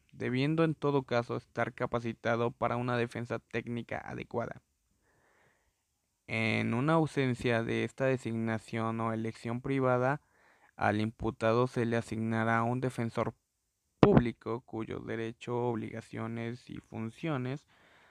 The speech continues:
se encuentran en la Ley General de Defensoría Pública. Antes,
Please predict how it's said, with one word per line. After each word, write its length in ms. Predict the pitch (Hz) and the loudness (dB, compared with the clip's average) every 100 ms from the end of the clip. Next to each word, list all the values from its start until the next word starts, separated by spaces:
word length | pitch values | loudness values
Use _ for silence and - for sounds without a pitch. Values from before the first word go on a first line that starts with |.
| _ _ | _ _
se 640 | - 113 110 113 120 - | 0 2 2 -2 -6 -8
encuentran 560 | 117 110 120 113 110 113 | -8 -2 0 0 -2 -2
en 180 | 113 110 | -6 -6
la 140 | 113 | -4
Ley 240 | 113 113 113 | -2 -2 -2
General 460 | 113 110 110 110 | -4 -4 -2 -4
de 320 | 110 107 - - | -4 -6 -8 -12
Defensoría 640 | 120 110 113 110 110 - | -10 -8 -8 -6 -6 -8
Pública. 500 | - - 120 - 123 127 _ _ - - - _ _ _ _ - _ _ | -8 -6 -6 -6 -8 -10 _ _ -20 -20 -20 _ _ _ _ -20 _ _
Antes, 720 | - 180 170 123 104 139 - | 0 2 2 0 -2 -2 -10